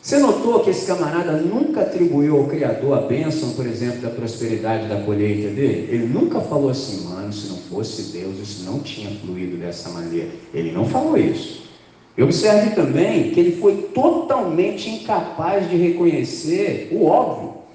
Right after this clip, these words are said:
que Deus é o dono de direito de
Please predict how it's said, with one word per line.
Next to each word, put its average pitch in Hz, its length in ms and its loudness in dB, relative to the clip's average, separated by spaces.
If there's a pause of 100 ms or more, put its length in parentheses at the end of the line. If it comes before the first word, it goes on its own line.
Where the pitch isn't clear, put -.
(240)
que 170 160 -4
Deus 165 540 0
é 170 60 2
o 147 80 2
dono 160 480 0
de - 120 -8
direito 143 560 -4
de 135 140 -8